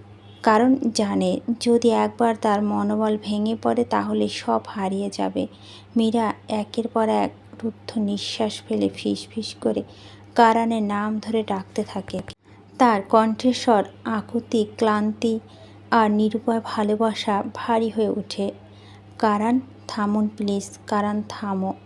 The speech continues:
থামো কারান।" এই থামো শব্দটি বাতাসে ভেসে কারানের কানে গিয়ে ধাক্কা খায়। তার শরীর আচমকা থমকে যায়। ঠোঁটের কোণে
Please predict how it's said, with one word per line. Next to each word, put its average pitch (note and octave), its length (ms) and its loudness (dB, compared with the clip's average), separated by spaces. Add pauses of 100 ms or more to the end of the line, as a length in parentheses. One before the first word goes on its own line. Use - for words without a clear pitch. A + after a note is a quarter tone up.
(140)
থামো G#3 360 -4
কারান।" F#3+ 380 -4 (1500)
এই B3 320 6
থামো G#3 480 -2
শব্দটি G#3+ 800 -2
বাতাসে A3 760 0
ভেসে G#3+ 300 -2 (120)
কারানের G#3 520 -2
কানে G3+ 380 -2 (540)
গিয়ে A3 220 0
ধাক্কা G3 580 -6
খায়। G3 360 -6
তার C4 180 2
শরীর G#3+ 640 0
আচমকা G#3+ 720 -4 (120)
থমকে G3+ 520 -4
যায়। G3 300 -4 (340)
ঠোঁটের C#4 420 6
কোণে C4 280 6